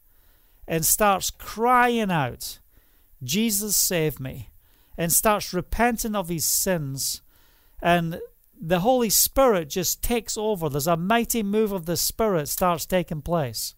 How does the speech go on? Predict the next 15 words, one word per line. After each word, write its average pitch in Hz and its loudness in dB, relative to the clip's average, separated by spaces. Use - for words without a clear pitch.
And, 214 2
you 269 -2
know, 226 6
nothing 285 4
is 262 2
said. 285 2
You 269 -2
know, 294 2
it's 208 -2
not 277 0
like 247 0
we're 226 4
walking 220 4
in 233 2
going, 202 4